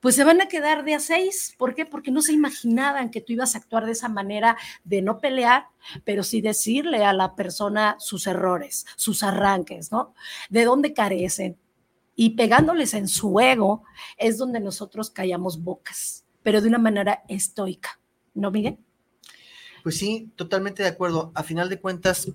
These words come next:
Speaker 2: eh, es buscar controlar emociones, eh, eh, no dejarte llevar por, por, por circunstancias, por hechos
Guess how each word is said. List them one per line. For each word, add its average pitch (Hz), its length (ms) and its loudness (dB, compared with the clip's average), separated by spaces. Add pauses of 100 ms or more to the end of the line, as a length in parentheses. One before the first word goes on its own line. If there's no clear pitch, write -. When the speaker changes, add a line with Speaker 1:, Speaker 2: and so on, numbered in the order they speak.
(160)
Speaker 2:
eh, 143 240 2
es 143 140 -6
buscar 160 540 -2 (640)
controlar 147 440 0
emociones, 151 760 -4 (760)
eh, 120 360 -4 (440)
eh, 127 500 -4 (240)
no 143 140 -2
dejarte 156 340 -4
llevar 139 380 0 (100)
por, 156 220 -6
por, - 240 -8
por 123 280 -8
circunstancias, 139 680 -4
por 120 420 -8 (640)
hechos 170 640 0